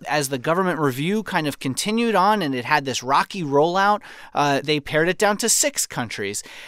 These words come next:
And then there's now the third iteration, which is what has landed at the Supreme Court to make it more palatable for the court. They've made it five countries that are Muslim majority countries, and they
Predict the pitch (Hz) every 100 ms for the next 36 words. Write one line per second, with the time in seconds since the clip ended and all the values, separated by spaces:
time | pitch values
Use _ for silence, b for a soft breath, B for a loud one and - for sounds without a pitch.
0 | B 185 240 277 277 262 254 262 226 233
1 | 233 226 233 - 233 226 214 - 139 131
2 | 117 107 - 127 120 160 139 165 190 165
3 | 170 214 247 233 214 208 - 196 202 196
4 | - 131 - 143 151 151 160 - - 233
5 | 254 226 160 120 113 - 156 151 - 123
6 | 120 B B B 165 185 160 165 160 160
7 | - b _ - - 233 254 220 - 127
8 | 117 113 104 110 135 131 127 123 135 135
9 | 139 127 117 120 117 113 - 117 107 131
10 | 143 - B - 175